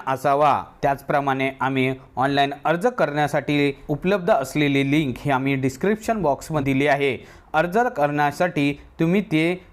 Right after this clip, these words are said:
लिंक वापरू शकता. जेव्हा तुम्ही ती लिंक यूज कराल, त्यानंतर जेव्हा तुम्ही ती ओपन कराल, तेव्हा तुम्ही Chrome ब्राउझरमध्ये तुम्हाला एक असा पेज ओपन झालेला दिसेल. त्यामध्ये सर्वात प्रथम तुम्हाला बेसिक इन्फॉर्मेशन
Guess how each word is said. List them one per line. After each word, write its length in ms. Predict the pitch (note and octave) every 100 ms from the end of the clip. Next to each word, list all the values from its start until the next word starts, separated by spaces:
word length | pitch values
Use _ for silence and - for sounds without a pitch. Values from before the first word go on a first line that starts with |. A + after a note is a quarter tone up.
| - C3
लिंक 320 | C#3 F#3 F#3
वापरू 380 | C3+ A2 C3 C3
शकता. 520 | C3+ - C#3+ A2 F2 B2
जेव्हा 220 | D3 F#3+ A#3+
तुम्ही 180 | F#3+ E3
ती 220 | D#3+ D#3
लिंक 240 | D3 D3 C#3+
यूज 280 | D3+ F#3 -
कराल, 320 | D3 C3+ C3
त्यानंतर 800 | - - - G3+ G#3 E3+ E3+ D3+
जेव्हा 440 | C#3 C#3 C#3+ C#3+ - - -
तुम्ही 320 | D3 C#3+ C#3 C#3 - -
ती 180 | D#3+ D3+ D3
ओपन 320 | D3 G3+ G3+
कराल, 320 | F3+ D3 D3 C#3+
तेव्हा 240 | D3 C#3+
तुम्ही 320 | C#3+ C#3+ D3 D3
Chrome 220 | F3 A3 G#3
ब्राउझरमध्ये 680 | D#3+ C#3 C#3+ D#3+ E3 D3
तुम्हाला 480 | C#3+ C#3+ C#3 C#3+ C#3 - -
एक 220 | C#3+ D3+ -
असा 220 | C#3+ D#3 A3
पेज 320 | G3+ E3 D#3+
ओपन 340 | C3 B2+ D3
झालेला 400 | D3 C3 C3+ C#3+
दिसेल. 540 | C3+ C3 D#3+ C#3+ A2 -
त्यामध्ये 580 | C#3+ C#3+ C#3 C#3 C#3 C#3 - - -
सर्वात 260 | D#3 D#3
प्रथम 440 | D3+ D#3 C#3 C#3+ C3+
तुम्हाला 280 | C#3 C3+ C3+
बेसिक 480 | B2+ D3 D3 A#3+ G#3+
इन्फॉर्मेशन 720 | D3+ C#3 D3+ C#3+ C#3 F3